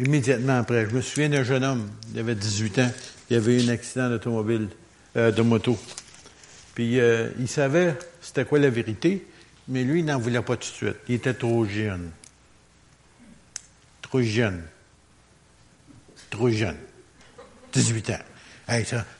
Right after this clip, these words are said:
sa petite moto. Tch, tch, tch, tch, c'est le fun, hey, dans le village de Courcelles, puis un peu partout. Bang, un accident. Transporté d'urgence à l'hôpital,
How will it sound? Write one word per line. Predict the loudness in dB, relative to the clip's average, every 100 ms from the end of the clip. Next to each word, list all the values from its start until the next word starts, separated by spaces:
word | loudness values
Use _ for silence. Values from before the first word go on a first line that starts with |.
| -10
sa | -8
petite | -6 -6
moto. | -4 -4 -6
Tch, | -6
tch, | -6 -6
tch, | -6
tch, | -6 -8
c'est | -10
le | -12
fun, | -6 -4 -4
hey, | -4
dans | -4
le | -6
village | -6 -2 -2 -2
de |
Courcelles, | -4 -8 -4 -2 -2
puis | -4 -4
un |
peu | -4
partout. | -4 -6 -6 -8 -10 -20 -20 -20 -20 -20 -20 _
Bang, | -12 -12 6 12 12 12 8 4
un | 2
accident. | 2 0 0 0 -2 -12 -20 _ _ _ _ _ _ _ _ _ -20 -20 -20 -20 -20 _ _ _
Transporté | 8 8 10 6 8 8
d'urgence | 8 6 4 4
à | 4
l'hôpital, | 2 0 0 0 0 -4